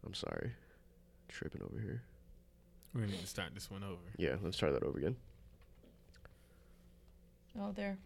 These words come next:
Speaker 1: Yeah, I got it. And welcome back, guys.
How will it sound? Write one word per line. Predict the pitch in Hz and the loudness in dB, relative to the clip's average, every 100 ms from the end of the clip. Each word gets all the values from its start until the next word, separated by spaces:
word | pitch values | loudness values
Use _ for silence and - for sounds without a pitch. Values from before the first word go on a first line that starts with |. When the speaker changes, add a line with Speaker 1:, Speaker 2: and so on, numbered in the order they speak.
| - - - | -12 -14 -4
Speaker 1:
Yeah, | - | 0
I | - | 2
got | - | 4
it. | - - 131 - - - - - - - - - - - - - - - - | 2 -2 -8 -8 -20 -20 -20 -20 -20 -20 -20 -20 -20 -20 -20 -20 -20 -16 4
And | - 147 143 | 12 12 12
welcome | 131 117 117 | 12 12 12
back, | 104 95 | 12 12
guys. | 104 92 95 - | 12 12 12 8